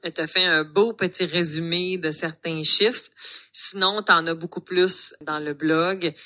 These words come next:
et je vous ai mis plusieurs références aussi dans le descriptif de l'épisode de cette semaine.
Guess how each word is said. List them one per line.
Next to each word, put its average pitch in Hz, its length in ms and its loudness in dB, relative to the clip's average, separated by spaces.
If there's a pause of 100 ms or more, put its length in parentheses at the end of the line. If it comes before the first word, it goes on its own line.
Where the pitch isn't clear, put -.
(180)
et 180 120 4
je 175 80 0
vous 165 120 -6
ai 156 80 -4
mis 165 120 -6
plusieurs 165 300 -2
références 156 680 -8
aussi 151 320 -6
dans 175 140 4
le 220 100 2
descriptif 214 600 0
de 381 80 4
l'épisode 180 460 2
de 165 120 0
cette - 220 -8
semaine. - 280 -10